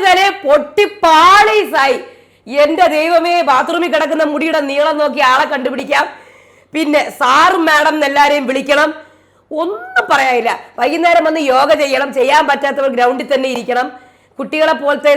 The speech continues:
ടീച്ചർ കുട്ടികളെയും പോലെ നിൽക്കണം. സത്യം പറഞ്ഞാൽ നഴ്സറി സ്കൂളുകളെ പോലെ പറഞ്ഞു കൊടുക്കുന്ന പോലെ ആയി. പൊട്ടിപ്പാളീസായെന്ന് വേണം പറയാൻ. എന്തൊക്കെയാണ് നടന്നതെന്ന് അറിയണ്ടേ? ആരാണ് ഈ സാറ്, മാഡം എന്ന് വിളിക്കണം? അതായത് ഓരോ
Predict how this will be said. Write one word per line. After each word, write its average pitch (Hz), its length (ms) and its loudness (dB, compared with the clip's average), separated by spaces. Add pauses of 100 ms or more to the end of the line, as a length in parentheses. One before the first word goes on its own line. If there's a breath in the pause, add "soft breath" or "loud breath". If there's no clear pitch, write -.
(300)
ടീച്ചർ 285 300 -4 (100)
കുട്ടികളെയും 277 480 -4
പോലെ 262 220 0
നിൽക്കണം. 247 320 0 (600 soft breath)
സത്യം 403 440 -2
പറഞ്ഞാൽ 359 300 2 (120)
നഴ്സറി 285 400 -2
സ്കൂളുകളെ 320 460 -2 (140)
പോലെ 254 160 -4 (100)
പറഞ്ഞു 254 200 -2
കൊടുക്കുന്ന 262 360 -6
പോലെ 233 180 0 (100)
ആയി. 202 140 -4 (840 soft breath)
പൊട്ടിപ്പാളീസായെന്ന് 330 1000 0
വേണം 285 220 0
പറയാൻ. 254 300 2 (180)
എന്തൊക്കെയാണ് 330 420 0
നടന്നതെന്ന് 294 300 -2
അറിയണ്ടേ? 247 300 -2 (400 loud breath)
ആരാണ് 339 340 2
ഈ - 20 -4 (100)
സാറ്, 302 300 2 (100)
മാഡം 285 300 0
എന്ന് 269 180 -8
വിളിക്കണം? 262 320 -2
അതായത് 262 280 -4
ഓരോ 320 180 4